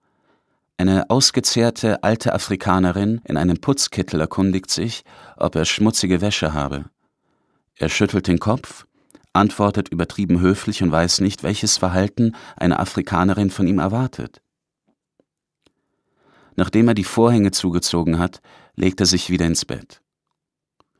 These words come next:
Die Klimaanlage röchelt und er muss niesen. „Die nassen Strümpfe aus Schweden“, denkt er. Damit seine Mutlosigkeit trotzdem nicht überhand nimmt,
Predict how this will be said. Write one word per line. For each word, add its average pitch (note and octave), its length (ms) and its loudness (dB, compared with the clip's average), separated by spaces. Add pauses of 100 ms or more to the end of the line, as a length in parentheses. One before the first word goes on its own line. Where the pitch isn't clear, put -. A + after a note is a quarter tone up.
(360)
Die E2+ 60 -4
Klimaanlage F2 840 4
röchelt E2+ 460 -2 (300)
und F2+ 180 -2
er E2 100 0
muss F2+ 240 2
niesen. F2 480 2 (920)
„Die F2 80 -4
nassen F2+ 400 2
Strümpfe - 500 -2
aus - 140 -4
Schweden“, D2 560 -6 (260)
denkt - 220 -10
er. - 260 -12 (2500)
Damit G2 260 2
seine G2+ 220 4
Mutlosigkeit F2 880 2
trotzdem A2+ 400 0
nicht F#2+ 200 0
überhand F2+ 440 2
nimmt, D#2 320 -4